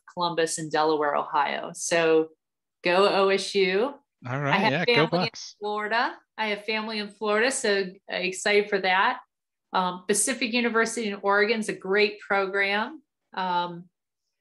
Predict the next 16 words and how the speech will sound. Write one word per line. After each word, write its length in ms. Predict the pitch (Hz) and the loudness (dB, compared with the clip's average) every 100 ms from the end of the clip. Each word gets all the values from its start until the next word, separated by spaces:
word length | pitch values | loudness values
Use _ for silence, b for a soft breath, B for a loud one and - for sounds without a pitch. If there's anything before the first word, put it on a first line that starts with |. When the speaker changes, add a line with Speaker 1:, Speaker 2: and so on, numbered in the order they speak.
| _ _ | _ _
Speaker 1:
University 560 | 208 247 254 269 269 247 | 0 2 4 2 2 0
of 60 | 208 | 2
New 180 | 220 | 0
England 360 | 226 247 240 208 | -2 -2 -2 -2
in 120 | 190 | -4
Portland, 440 | - 240 226 208 202 | -2 0 0 -4 -2
Maine. 320 | 233 240 226 | -2 -2 0
Oh 160 | 233 254 | 0 0
my 140 | 226 | 0
gosh, 360 | 196 214 220 - | 0 2 0 -2
what 140 | 240 | -10
an 100 | 214 | -10
amazing 440 | 196 202 220 214 202 | -8 -8 -6 -8 -4
program 400 | 220 208 208 190 | -2 0 -2 -2
that 240 | 190 202 | -2 0
is. 340 | 190 180 180 | 0 0 -4